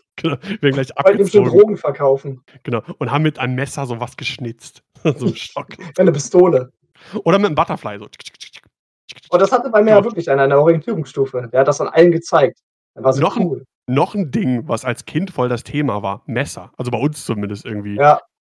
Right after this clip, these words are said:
Speaker 1: Wir hatten, wir hatten
Speaker 2: Und
Speaker 1: auch so 'n
Speaker 2: Ninja-Sterne.
Speaker 1: Ja,
Speaker 2: Ninja-Sterne.
Speaker 1: Ninja-Sterne, Mann. Ich hatte auch 'n Ninja-Stern und ich hatte 'n Sch-,
Speaker 2: <laughs>
Speaker 1: ich hatte, ich hatte 'n Springmesser und ich hatte 'n Butterfly.
Speaker 2: <laughs>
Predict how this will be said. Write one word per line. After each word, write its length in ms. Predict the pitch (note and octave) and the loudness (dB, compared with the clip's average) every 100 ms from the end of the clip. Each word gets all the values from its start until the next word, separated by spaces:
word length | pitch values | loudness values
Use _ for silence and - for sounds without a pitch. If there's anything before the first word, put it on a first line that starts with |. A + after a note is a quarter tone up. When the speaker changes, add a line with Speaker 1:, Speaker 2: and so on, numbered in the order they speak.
| _ | _
Speaker 1:
Wir 80 | - | -4
hatten, 240 | D3 F3+ B2+ | -2 -2 0
wir 60 | |
hatten 120 | C#3 D#3 | 4 4
Speaker 2:
Und 100 | A#3+ | 6
Speaker 1:
auch 20 | |
so 60 | C4+ | 8
'n 40 | |
Speaker 2:
Ninja-Sterne. 520 | - E3 - D3+ D3 | 6 4 2 0 0
Speaker 1:
Ja, 180 | C#3 C3 _ | 0 -6 _
Speaker 2:
Ninja-Sterne. 640 | F#3 F3 C#3+ - - C3 | 0 0 2 0 0 2
Speaker 1:
Ninja-Sterne, 640 | G3+ D4+ D#4+ D4+ - D3+ C#3 | 4 4 2 0 -2 -2 -2
Mann. 120 | C3+ | -4
Ich 120 | D3+ | -6
hatte 220 | G3+ - F3+ | -8 -8 -8
auch 120 | E3 | -6
'n 140 | D3+ | -2
Ninja-Stern 720 | E3 F#3+ F#3+ - E3+ E3 A3+ A3+ G3 | -2 -2 -4 -4 -4 -2 -2 -4 -10
und 160 | G3+ - | -8 0
ich 80 | - | 0
hatte 140 | D3+ | 0
'n 100 | C3+ | -2
Sch-, 200 | B2 C#4+ | 0 -2
Speaker 2:
<laughs> 40 | - | 0
Speaker 1:
ich 100 | F3+ | 0
hatte, 200 | E3 D3+ | 0 0
ich 220 | - F3+ | 0 -2
hatte 180 | D3+ C#3 | -2 -4
'n 80 | |
Springmesser 800 | B2+ - - E3+ G3 G#3+ G3 G#3 - G#3+ | -8 -10 -8 -6 -4 -6 -6 -8 -6 -4
und 80 | D3 | -2
ich 60 | D3+ | -2
hatte 140 | D#3 | -2
'n 80 | C#3 | -2
Butterfly. 540 | A2+ A#2+ - E2+ F#2+ - _ - G3+ | -2 -6 -8 -10 -10 -18 _ -14 2
Speaker 2:
<laughs> 400 | A#3+ - - B3+ | 2 2 -4 -10